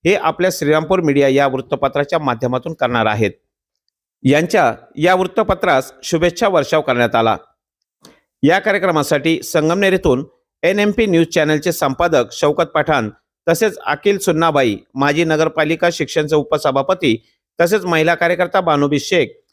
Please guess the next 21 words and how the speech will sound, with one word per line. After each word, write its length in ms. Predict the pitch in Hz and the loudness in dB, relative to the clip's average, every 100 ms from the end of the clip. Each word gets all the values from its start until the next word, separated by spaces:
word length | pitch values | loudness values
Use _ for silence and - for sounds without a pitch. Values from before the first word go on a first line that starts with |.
| _ | _
संगमनेर 440 | - 165 185 208 214 | -4 0 0 0 0
शहर 240 | 202 170 | 2 2
उपाध्यक्ष 440 | 165 165 156 165 - | 2 0 -2 -2 -4
सविता 360 | 165 143 139 | 0 0 0
भालेराव 420 | 131 131 147 170 | 0 0 2 2
यांनी 260 | 175 139 143 | 2 0 0
शुभेच्छा 380 | 147 135 135 151 | -2 -2 -2 0
देत 200 | 160 139 - _ _ _ | 0 -2 -4 _ _ _
आपले 280 | 135 139 196 | -4 0 2
मनोगत 300 | 156 139 170 160 | 2 2 0 0
व्यक्त 220 | 135 - | -2 -2
केले. 360 | 113 117 110 101 - _ _ _ _ _ _ _ _ _ _ 165 | 0 0 0 -2 -8 _ _ _ _ _ _ _ _ _ _ -2
तसेच 440 | 165 185 117 - _ | 0 0 0 -8 _
महाराष्ट्र 520 | 143 151 165 185 - 226 | 0 2 2 0 0 2
लघुवृत्तपत्र 920 | 175 170 165 170 185 190 160 113 - | 2 2 0 -2 -2 0 2 0 -2
व 100 | - | -4
पत्रकार 420 | 147 165 208 208 202 | -2 -2 -2 0 0
संघाचे 420 | 180 160 165 180 | 0 0 0 0
संस्थापक 520 | - 147 170 156 156 | 0 0 0 -2 -2
अध्यक्ष 360 | 156 165 165 180 | 0 0 0 2
यांनी 520 | 165 185 151 120 | 2 4 2 0